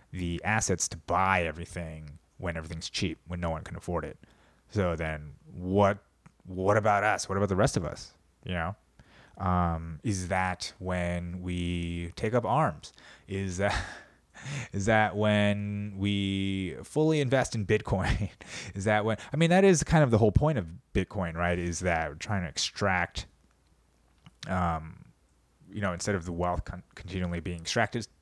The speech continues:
extracted from us from the banking system, it's like a decentralized thing. You know, this idea that, like, you're gonna get away from the banking system and sort of have a way of moving money around that is, uh, transparent, truthful,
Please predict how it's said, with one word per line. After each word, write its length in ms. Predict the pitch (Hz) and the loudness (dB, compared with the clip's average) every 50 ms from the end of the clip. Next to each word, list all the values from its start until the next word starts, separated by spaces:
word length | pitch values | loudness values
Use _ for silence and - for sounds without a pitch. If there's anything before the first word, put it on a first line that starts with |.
| _ _ - | _ _ -8
extracted 520 | - - - 131 120 117 - - 110 101 | -6 0 2 4 4 4 4 0 -4 -2
from 140 | 117 107 107 | -2 0 0
us 120 | 104 92 | 0 -2
from 240 | - - 107 98 95 | -2 -2 -2 -2 -2
the 80 | 92 85 | -4 -6
banking 480 | 82 - - 120 131 131 - 123 110 | -6 -2 -2 0 0 0 -2 -4 -4
system, 380 | - - 101 - - 104 92 87 - - - - - - - | -2 -4 -4 -2 -2 -4 -4 -4 -8 -16 -20 -20 -20 -20 -12
it's 100 | - - | -6 -6
like 100 | 101 85 | -4 -2
a 220 | 92 85 85 85 | -2 -2 -2 -4
decentralized 800 | 85 - 107 98 - 117 113 113 - 123 113 110 107 107 104 - | -4 -2 -2 0 0 0 -2 0 2 2 4 6 6 4 2 0
thing. 360 | - 113 110 107 107 107 107 110 | 0 0 0 0 2 0 0 0
You 60 | 104 | 0
know, 120 | 98 90 | 0 0
this 160 | 87 87 87 | -2 -2 -4
idea 440 | 92 85 85 78 92 90 90 90 90 87 | -4 -4 -6 -6 -6 -4 -2 -2 -2 -2
that, 200 | 87 87 87 85 | -2 -2 -4 -4
like, 360 | 85 80 78 76 76 - - - - _ _ - | -6 -6 -6 -8 -10 -12 -16 -20 -20 _ _ -14
you're 80 | 87 | -12
gonna 60 | 85 | -12
get 140 | 87 - 85 | -10 -8 -8
away 260 | 80 80 87 - - | -6 -2 0 0 0
from 140 | - - 113 | 0 0 -2
the 60 | 107 | -2
banking 340 | 98 110 107 104 - 104 101 | 0 0 0 0 -2 -6 -8
system 520 | - 117 98 - - 104 101 98 98 98 85 | -6 -6 -6 -4 -2 0 0 0 0 -2 -4
and 100 | 82 82 | -6 -8
sort 180 | - - 87 | -8 -8 -8
of 100 | 85 82 | -8 -6
have 180 | - 87 82 78 | -6 -8 -8 -6
a 60 | 82 | -6
way 260 | 82 85 85 85 82 | -6 -4 -4 -4 -4
of 100 | 82 80 82 - _ _ _ _ _ _ | -6 -8 -12 -16 _ _ _ _ _ _
moving 300 | - 98 95 92 90 85 | -8 -6 -4 -4 -2 0
money 200 | 92 101 104 104 | 2 2 4 4
around 520 | 98 95 98 101 101 101 101 98 98 98 95 | 4 4 4 4 4 4 4 4 2 2 0
that 180 | 87 82 80 | -2 -4 -4
is, 380 | 80 80 80 80 80 78 - - - - - - - - - | -4 -6 -6 -6 -8 -8 -10 -12 -16 -18 -20 -20 -20 -18 -10
uh, 320 | - - 80 73 64 57 53 - | -6 -6 -4 -4 -4 -6 -8 -8
transparent, 800 | - - 82 76 - - - 147 156 143 135 131 131 - - - - - - - - - _ _ _ - _ _ | -8 -8 -8 -8 -6 -4 0 0 2 2 0 0 -2 -4 -8 -10 -10 -16 -20 -20 -20 -20 _ _ _ -20 _ _
truthful, 640 | - - - 160 151 139 - - - 135 131 131 - | -8 -2 2 4 4 4 2 2 0 0 0 0 -4